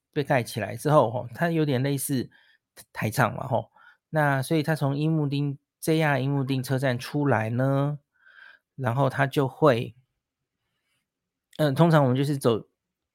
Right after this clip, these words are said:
移动的步道，对吧？我不知道你有没有印象哦。然后就会一路先走到 Landmark Tower，那个最高的那一栋，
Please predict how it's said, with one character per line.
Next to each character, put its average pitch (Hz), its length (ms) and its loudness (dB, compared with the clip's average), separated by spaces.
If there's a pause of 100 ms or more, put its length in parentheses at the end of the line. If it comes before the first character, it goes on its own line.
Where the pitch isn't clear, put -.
(140)
移 131 380 -4
动 139 220 2
的 113 100 -2
步 135 320 -4
道， 127 380 2
对 139 100 0
吧？ - 300 -4
我 135 160 -10
不 127 80 -6
知 143 80 -2
道 147 60 2
你 139 100 2
有 123 60 2
没 117 100 0
有 - 60 -6
印 139 180 2
象 123 340 0
哦。 131 220 -6 (500)
然 123 140 0
后 156 140 -2
就 143 120 0
会 151 140 2
一 135 240 -2
路 151 540 4 (400)
先 175 260 -2
走 131 160 0
到 143 140 4
Landmark 151 440 4
Tower， 107 460 2
那 135 120 -6
个 127 100 -2
最 143 120 0
高 131 280 2
的 127 100 -2
那 117 120 0
一 110 40 -2
栋， 107 320 -4